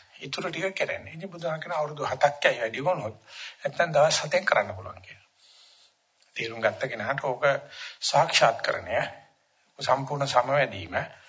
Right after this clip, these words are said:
සම්පූර්ණ සමාදන් වීම, එළඹ වාසය කිරීම, උපසම්පදා වීම කෙනකෙනාගේ මේ පුද්ගලික ඥාන සාමාන්‍ය බුද්ධ හැටියටයි සිද්ධ වෙන්නේ.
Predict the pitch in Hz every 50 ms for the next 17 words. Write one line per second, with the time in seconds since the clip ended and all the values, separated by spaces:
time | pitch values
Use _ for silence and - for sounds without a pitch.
0 | - - - - - _ - - 135 135 135 135 - 151 143 139 - 135 123 -
1 | 131 135 139 139 147 151 143 131 117 120 127 143 143 139 127 - - - - -
2 | 139 139 143 143 147 143 147 147 143 135 - 127 123 127 143 143 - 156 143 -
3 | 143 147 151 156 151 156 147 147 147 151 165 190 196 208 - - - - - -
4 | - - - _ _ _ - - - - 135 135 143 139 143 143 139 135 139 143
5 | 131 139 147 151 151 156 143 135 135 131 127 127 123 120 123 - - - _ _
6 | _ _ _ _ _ _ _ _ _ - - 131 135 - 156 147 151 - 147 135
7 | 131 117 110 107 113 139 156 - - - _ _ _ _ _ - - - _ -
8 | - - 135 135 143 143 147 147 147 143 139 143 - 143 - - 131 - - 120
9 | 113 123 151 147 - - - - 131 123 120 - -